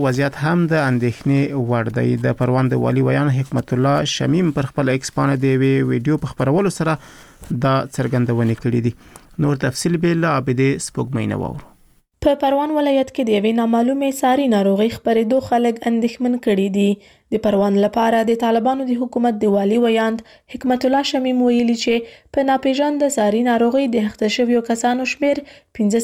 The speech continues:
Speaker 2: سوه تنو ته رسېدلی دی. نوموړي د سپټمبر په پنځه ویشتمه په خپله ایکس پاڼه د یوې ویډیو په خپرولو سره ویلي چې د څلورو ورځو راهیسې د پروان د شینوارو ولسوالۍ په کفشان دره کې د دغه ساري ناروغۍ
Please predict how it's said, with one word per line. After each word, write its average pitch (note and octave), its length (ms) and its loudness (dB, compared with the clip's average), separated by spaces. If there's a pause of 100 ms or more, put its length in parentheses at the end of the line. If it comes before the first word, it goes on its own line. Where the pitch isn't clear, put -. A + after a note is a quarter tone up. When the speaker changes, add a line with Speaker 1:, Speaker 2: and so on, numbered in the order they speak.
Speaker 2:
سوه A#3 240 2
تنو G3+ 260 0
ته G#3 180 2
رسېدلی G3+ 500 0 (120)
دی. G3+ 80 2 (460)
نوموړي G3+ 400 2
د A#3 120 0
سپټمبر C4 560 -2
په C4 160 2
پنځه B3 240 2
ویشتمه C#4 420 0 (460)
په C#4 80 -2
خپله D4 260 0 (120)
ایکس - 260 -6
پاڼه C4 320 2
د - 80 -2
یوې G3 240 2
ویډیو G3+ 340 2
په A#3+ 120 -4
خپرولو C4 520 2
سره B3+ 220 2
ویلي A3 460 2
چې A#3 120 0 (460)
د B3 100 -4
څلورو D4 360 2
ورځو C4+ 320 0
راهیسې A3 420 -2
د A#3 140 0
پروان B3+ 420 0 (100)
د G3+ 140 0
شینوارو A3+ 480 0
ولسوالۍ A#3 580 0 (380)
په B3+ 140 -2
کفشان C#4+ 460 0 (100)
دره A3 280 0
کې A#3+ 120 0 (380)
د B3+ 120 -2
دغه D4 200 -2
ساري C4 300 2
ناروغۍ B3+ 340 2